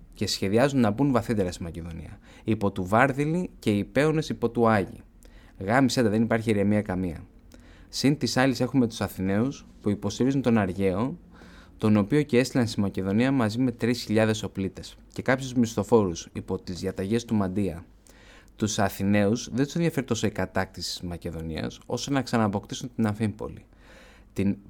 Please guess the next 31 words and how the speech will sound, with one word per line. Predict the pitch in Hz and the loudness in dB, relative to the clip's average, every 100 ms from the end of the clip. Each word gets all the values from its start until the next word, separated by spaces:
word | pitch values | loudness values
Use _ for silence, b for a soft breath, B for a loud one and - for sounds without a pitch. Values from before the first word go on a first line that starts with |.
| - | -4
πρώην | 113 131 147 120 - | 4 4 6 2 0
αποικία | 104 104 104 - - 107 98 | -4 -4 -6 -8 -2 0 0
τους | 123 151 | -2 -8
στη | 139 | -6
Θράκη, | 143 117 110 - - _ - | -2 -2 -2 -14 -20 _ -12
την | - 107 | -2 0
οποία | 98 139 | 2 2
και | 143 117 | 4 4
έχασαν | 127 135 - 143 | 2 0 -2 -2
το | 107 | -2
τέσσερα | 120 117 | -2 -2
είκοσι | 117 101 - | -4 -6 -8
εφτά. | - 85 - - b b b b b | -10 -12 -12 -20 b b b b b
Ο | - 107 | -2 -2
στόχος | - 170 165 | 4 4 4
της | 120 | 0
αποικίας | 98 80 85 95 92 117 - - _ | -2 -4 -6 -2 -2 -2 -8 -20 _
ήταν | - 113 135 | -6 0 2
να | 120 | 4
ελέγχει | 107 104 127 135 | 4 2 2 0
τα | 120 | 0
μεταλλεία | 107 98 113 | 0 0 0
της | 120 104 | -2 -4
Θράκης, | - 101 - - - _ b b b b b | -4 -4 -4 -14 -20 _ b b b b b
που | - 101 | -2 2
αναφέρεται | 101 - 143 | 2 0 -4
ότι | 143 143 | 0 0
έβγαζαν | 139 139 120 | 0 0 0
χρυσό | 107 104 104 - | 0 -4 -4 -2
και | 139 123 | 0 4
άργυρο, | 117 104 87 80 98 143 | 4 4 0 -6 -6 -6